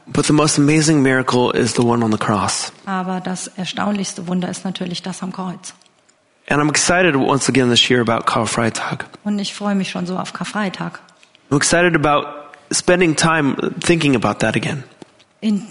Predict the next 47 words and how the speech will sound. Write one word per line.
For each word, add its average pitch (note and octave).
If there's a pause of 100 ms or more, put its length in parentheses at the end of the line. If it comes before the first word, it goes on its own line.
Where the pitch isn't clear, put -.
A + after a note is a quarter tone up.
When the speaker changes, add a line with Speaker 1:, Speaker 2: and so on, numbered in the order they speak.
Speaker 2:
an, F#3+
eine G3
Zeit, G#3+
ein F#3
Tag, G#3
an G3+
dem G3
wir E3+
uns F#3+
ganz A3+
bewusst A3
noch G3+
mal F#3
darauf F#3+
konzentrieren F#3
können. -
Speaker 1:
And B2+
then B2+
celebrating B2+
Easter A#2
a A2
couple -
days G2+
later. A2
Speaker 2:
Und F3+
dann F#3
ein F#3
paar F3+
Tage F#3
später -
Ostern E3+
feiern F3+
können. - (260)
Speaker 1:
And D3+
Wiersbe, E3+
a -
commentator D#3
you C#3
guys C#3
probably D3+
really C#3+
well C3
know, B2+ (420)
Speaker 2:
Und F#3+
Speaker 1:
says D#3
Speaker 2:
Warren, C#3+
Speaker 1:
this. -